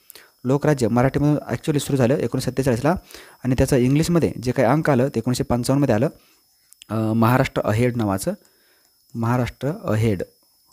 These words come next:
हे लोकराज्य इंग्लिशमध्ये एकोणीसशे पंचावन्नमध्ये आलेलं पहिल्यांदा. आणि लोकराज्य हे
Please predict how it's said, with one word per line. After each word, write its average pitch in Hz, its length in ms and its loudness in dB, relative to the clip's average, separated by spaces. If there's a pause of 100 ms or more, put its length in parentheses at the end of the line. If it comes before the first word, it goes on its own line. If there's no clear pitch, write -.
(460)
हे 143 160 4
लोकराज्य 131 360 0
इंग्लिशमध्ये 131 600 0
एकोणीसशे 131 240 -6
पंचावन्नमध्ये 139 460 0
आलेलं 123 160 2
पहिल्यांदा. 120 380 -2 (580)
आणि 117 440 -2
लोकराज्य 139 480 2
हे 120 300 -2